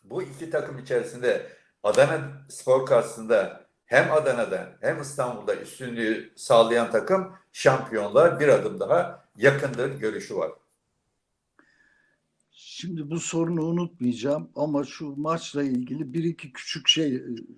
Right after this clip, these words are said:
Speaker 2: söyleyeceğim. Yani ikinci yarıda, yani futbolun dışında. Şimdi bu Çeko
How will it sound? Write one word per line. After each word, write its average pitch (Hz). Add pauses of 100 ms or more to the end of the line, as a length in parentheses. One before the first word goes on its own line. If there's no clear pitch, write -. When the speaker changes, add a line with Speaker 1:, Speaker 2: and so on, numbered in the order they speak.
(180)
Speaker 2:
söyleyeceğim. 120
Yani 127
ikinci 127
yarıda, 123 (840)
yani 110
futbolun 127
dışında. 120 (800)
Şimdi 147
bu 160
Çeko 175